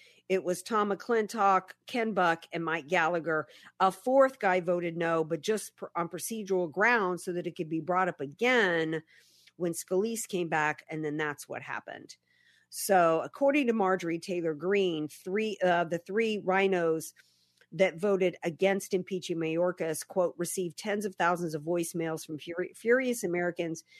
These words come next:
within the first twenty-four hours after they sided with Democrats," as well as they should. And let me tell you, that works.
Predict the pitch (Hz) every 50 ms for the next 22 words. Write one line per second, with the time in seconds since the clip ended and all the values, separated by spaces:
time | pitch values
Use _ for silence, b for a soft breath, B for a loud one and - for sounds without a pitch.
0 | B B B B B B 190 214 185 196 185 180 180 - - 208 190 180 - -
1 | - 196 180 180 175 - 175 165 170 170 170 170 170 190 165 160 165 156 - 147
2 | 151 156 151 - - 170 160 160 156 156 139 143 135 - 147 147 160 147 - -
3 | - 131 131 131 - - - - 185 180 185 196 208 214 208 196 214 202 185 -
4 | - 240 254 214 156 151 _ B B B B B B 170 185 196 233 277 269 -
5 | 277 262 285 302 269 196 165 147 143 139 - _ _ _ _ _ _ _ _ -
6 | 147 196 226 311 311 233 196 226 247 170 - - - - - -